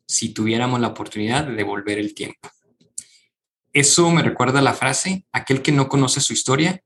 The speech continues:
está condenado a repetirla". Aunque el arrepentimiento puede ser solo un cambio de punto de vista.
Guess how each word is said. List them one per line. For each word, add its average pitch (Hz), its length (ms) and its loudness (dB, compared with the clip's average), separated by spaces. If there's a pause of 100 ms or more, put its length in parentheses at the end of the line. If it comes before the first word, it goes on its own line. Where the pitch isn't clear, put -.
está 113 280 -2
condenado 107 380 2
a 107 60 2
repetirla". - 640 -8 (960)
Aunque 156 560 2
el 113 160 4
arrepentimiento 110 960 2
puede 123 240 0
ser 131 280 0
solo 123 420 2
un 123 160 -4
cambio 117 280 2
de 110 100 0
punto 101 360 -8
de 104 100 2
vista. - 420 -4